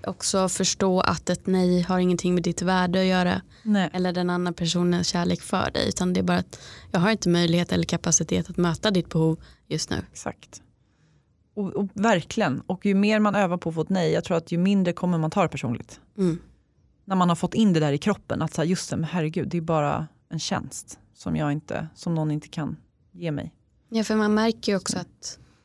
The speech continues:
Speaker 1: personens allmänna beteende mot dig förändras inte.
Speaker 2: Nej.
Speaker 1: Bara för att de har sagt nej till någonting just där och
Speaker 2: Exakt.
Speaker 1: då.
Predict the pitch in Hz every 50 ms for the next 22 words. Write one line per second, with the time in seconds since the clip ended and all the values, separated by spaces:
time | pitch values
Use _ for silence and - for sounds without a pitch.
0 | _ _ _ _ _ _ _ _ _ _ _ _ _ _ _ _ _ _ - 196
1 | 180 - 208 208 202 196 196 196 190 185 180 175 - - - - - - - _
2 | - _ _ _ _ _ _ _ - - 190 185 185 185 196 208 208 202 196 185
3 | 190 185 180 - - _ _ _ _ _ _ _ _ _ - 190 - - 185 180
4 | 180 175 175 180 185 202 208 190 - - - 180 190 190 180 - - - 208 214
5 | 220 202 185 180 175 - 185 180 170 - - 185 185 - - - 220 208 202 185
6 | 185 180 - - - - 185 180 165 - 180 170 - - - 190 185 185 180 -
7 | - 180 180 175 175 175 - 175 175 170 - - 180 175 180 185 185 208 196 -